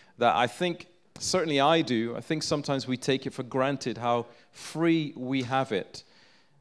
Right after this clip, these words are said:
It's not easy sometimes, Lord, and some things can be difficult, but compared to what other people have to put up with, we have it relatively easy. And so, Lord, we, we obey the scriptures this morning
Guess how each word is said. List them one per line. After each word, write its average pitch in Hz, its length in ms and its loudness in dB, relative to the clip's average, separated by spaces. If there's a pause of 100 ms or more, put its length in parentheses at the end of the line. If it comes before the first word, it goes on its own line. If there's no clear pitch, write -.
(200)
It's 127 300 -6
not 190 180 6
easy 190 300 0
sometimes, 170 640 0
Lord, 160 180 0
and 139 100 -6
some 160 200 0
things 156 280 -4
can 139 140 -6
be 123 120 -6
difficult, 120 520 -2
but - 140 -8
compared 147 440 -2
to 131 100 -6
what 117 120 -2
other 139 240 2
people 123 340 -8
have 120 200 -6
to 113 100 -8
put 117 200 -4
up 92 160 -6
with, 101 260 -6
we 113 100 -8
have 113 280 -6
it - 200 -8 (560)
relatively 104 880 -2
easy. 101 500 -6 (1040)
And 110 140 -6
so, 147 220 4
Lord, 123 340 4
we, 123 400 -4
we 135 220 0
obey 147 400 4
the 131 120 -8
scriptures - 760 -2
this 123 260 -4
morning 104 460 -6